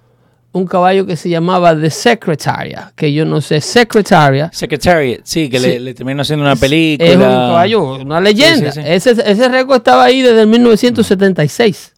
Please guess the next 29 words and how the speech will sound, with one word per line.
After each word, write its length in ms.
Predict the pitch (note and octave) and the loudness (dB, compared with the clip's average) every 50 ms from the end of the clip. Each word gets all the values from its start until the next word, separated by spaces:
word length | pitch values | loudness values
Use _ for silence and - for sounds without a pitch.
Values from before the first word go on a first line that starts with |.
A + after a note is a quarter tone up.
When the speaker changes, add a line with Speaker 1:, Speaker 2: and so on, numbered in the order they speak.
| _ | _
Speaker 2:
Wow. 280 | - - E2+ D#2 D2 C#2+ _ _ _ _ _ _ _ _ _ _ _ _ - - A2+ D#3+ | -16 -14 -14 -14 -16 -20 _ _ _ _ _ _ _ _ _ _ _ _ -12 -8 -2 -2
Yo 100 | G#3 A#3 | 0 0
me 60 | A#3+ | 2
acuerdo 240 | G3+ A3+ A3 G3 D3+ | 2 2 2 2 2
de 40 | |
toda 140 | - A3 A#3 | 0 0 2
esa 160 | F#3 G#3+ F#3 | 2 2 2
cosa 260 | F3+ A3+ A#3 E3 F3+ F#3+ | 2 2 2 4 2 2
y 20 | F#3 | 2
no 60 | G3 | 2
me 80 | G3 - | 2 2
Speaker 1:
Así, 80 | - - | 4 4
Speaker 2:
acuerdo 200 | G#3+ G#3+ G#3 F#3+ | 4 4 2 0
que 60 | F#3 F3+ E3+ D3+ D3 | 0 0 -2 0 0
Medina 240 | D#3 F#3 F#3+ F#3+ F#3 | 2 4 4 6 4
Speaker 1:
así 80 | F3 C#3+ - - - | 4 2 0 0 0
Speaker 2:
Spirit. 220 | D4+ E4+ E4+ D#4 C4+ | 2 2 2 4 2
Speaker 1:
de 60 | A#3+ | 2
difícil, 840 | A3 G#3+ F#3+ D#3+ - A3+ C#4+ D#4+ E4 B3+ D3 - F#3 F#3 G3 A#3+ D#4 - - | 4 2 0 -2 -2 -2 -2 0 0 0 0 0 0 0 0 0 -2 -8 -12
Speaker 2:
<laughs> 60 | _ | _
Sí. 340 | - - C#3 C3+ A2+ F#2+ _ _ _ _ _ _ _ | -2 0 0 0 0 -2 _ _ _ _ _ _ _
Speaker 1:
así 340 | - E3+ E3+ D#3 - - C4 | -6 -6 -6 -4 -4 -8 -6
de 120 | C#4 C#4 A#3+ | -6 -4 -4
difícil 640 | A#3 F3+ - - C#4+ D#4+ D4+ - - G3 F3 F3 - | -4 -6 -6 -4 -4 -4 -4 -4 -4 -6 -6 -6 -4
Speaker 2:
Ujú. 420 | C3+ B2 B2+ B2+ B2+ A2+ G#2 F#2 _ _ _ _ _ _ _ _ _ _ | -4 -4 -2 -2 -2 -2 -4 -6 _ _ _ _ _ _ _ _ _ _
Speaker 1:
era, 720 | - G3+ A3 A#3 A#3+ A3 A3 A3 G#3 G3+ G3 F#3+ F#3 - _ | -6 -2 -2 0 0 0 2 2 2 4 2 2 -2 -4 _
eh, 680 | - - F3+ F3+ E3+ E3+ E3 D#3+ D#3+ D#3+ D#3 D3 D3 - - | -18 -10 -8 -6 -4 -4 -2 -2 -2 -2 -2 -2 -4 -8 -8
eh, 180 | - D#3 - - | -10 -10 -6 0
es 520 | C4 D4 C4 - - - - - - _ | 0 0 0 0 -6 -12 -14 -16 -18 _